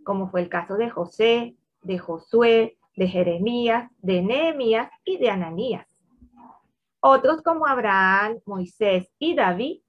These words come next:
no la vieron realizada, la visión en sus días, sino que se cumplió en el futuro en las siguientes generaciones. De hecho, en Abraham todavía se está cumpliendo. <laughs>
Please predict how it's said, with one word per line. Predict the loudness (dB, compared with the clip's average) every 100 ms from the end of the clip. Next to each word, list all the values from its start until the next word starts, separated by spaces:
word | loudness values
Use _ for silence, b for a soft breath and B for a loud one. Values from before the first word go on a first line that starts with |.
| -8
no | -4 -2
la | -2
vieron | -2 -4 -6
realizada, | -8 -8 -8 -10 -12 -12 -20 _ _ _ -2
la | 0
visión | 0 -2 0 0 -2 -8 _ _ _ _ -2
en | 0 0
sus | -4 0
días, | 2 4 2 2
sino | 4 4
que | 2 2
se | 0
cumplió | 0 -4 -2 -2
en | 0
el | -2 -2
futuro | -6 0 0 2 0
en | 0 -2
las | -4
siguientes | -4 -4 -4 -8
generaciones. | -6 -6 -8 -10 -14 _ _ _ _ _ _ _ _ _ _ _ _
De | 0 2
hecho, | 2 0
en |
Abraham | 0 2 2 0 -2
todavía | -4 -2 0 -2 -4
se | -6
está | -8 -6
cumpliendo. | -4 -4 -8 -12 -20 -14 -6
<laughs> | -6